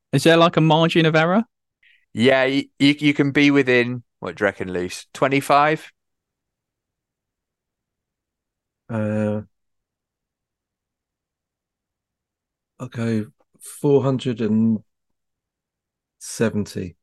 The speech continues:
Speaker 2: Luke, any advance on four seventy?
Speaker 1: Uh,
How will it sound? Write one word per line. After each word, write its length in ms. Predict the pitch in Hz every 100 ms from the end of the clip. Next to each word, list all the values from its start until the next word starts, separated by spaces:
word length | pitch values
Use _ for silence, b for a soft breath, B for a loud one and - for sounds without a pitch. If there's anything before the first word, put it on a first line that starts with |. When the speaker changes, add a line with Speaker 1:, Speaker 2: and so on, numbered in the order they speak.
| _ _ _ _ _ _ _ _ _ _ _ _ -
Speaker 2:
Luke, 220 | 113 131 -
any 160 | 113 113
advance 320 | 113 113 120
on 100 | 120
four 200 | - 107
seventy? 460 | - 98 92 95 - _ _ _ _ _ _ _ _ _ _ _ -
Speaker 1:
Uh, 720 | 117 107 107 107 107 104 107